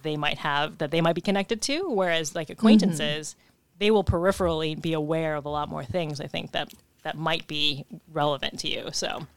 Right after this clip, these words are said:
Speaker 2: Yeah. Yeah,
Speaker 1: Yeah.
Speaker 2: absolutely.
Speaker 1: Yeah.
Speaker 2: Yeah,
Speaker 1: So, I
Speaker 2: that
Speaker 1: mean,
Speaker 2: makes a lot of
Speaker 1: basically the lesson
Speaker 2: sense.
Speaker 1: is, is, like, don't be a dick.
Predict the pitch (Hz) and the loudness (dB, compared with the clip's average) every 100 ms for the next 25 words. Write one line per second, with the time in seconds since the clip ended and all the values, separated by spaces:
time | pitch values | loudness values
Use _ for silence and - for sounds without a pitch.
0 | - 233 214 185 156 160 - _ _ - | -2 4 6 6 2 -4 -12 _ _ -18
1 | - 208 165 170 180 190 208 175 180 180 | -2 0 0 -4 -10 -6 -4 -2 -4 -4
2 | - 175 160 - 294 180 208 233 254 254 | -8 -12 -8 0 2 4 4 4 6 4
3 | 302 392 349 277 226 254 240 220 196 185 | 2 2 2 4 4 6 8 6 4 0
4 | 156 220 311 - - 214 - - | 2 0 0 -2 -2 -4 -6 -18